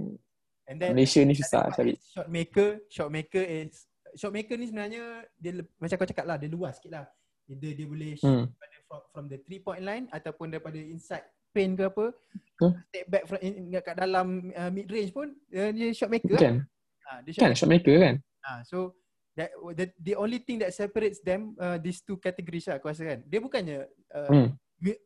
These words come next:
Speaker 1: bukannya eksklusif lah. Contoh macam kau shooter,
Speaker 2: Hmm.
Speaker 1: kau shot maker, tak.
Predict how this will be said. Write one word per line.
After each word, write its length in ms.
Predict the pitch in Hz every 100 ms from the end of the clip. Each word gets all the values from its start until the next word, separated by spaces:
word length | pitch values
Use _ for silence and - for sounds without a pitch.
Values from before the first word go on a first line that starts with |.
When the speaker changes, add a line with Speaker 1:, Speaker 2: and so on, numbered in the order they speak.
| 170
Speaker 1:
bukannya 400 | 196 233 196 185
eksklusif 720 | 170 170 - 196 180 202 156
lah. 220 | 170 131
Contoh 240 | 151 147 156
macam 160 | 139
kau 160 | 139 175
shooter, 380 | 180 185 226 233
Speaker 2:
Hmm. 400 | 139 131 127 123
Speaker 1:
kau 80 | 123
shot 160 | 131
maker, 320 | 139 - - -
tak. 160 | 120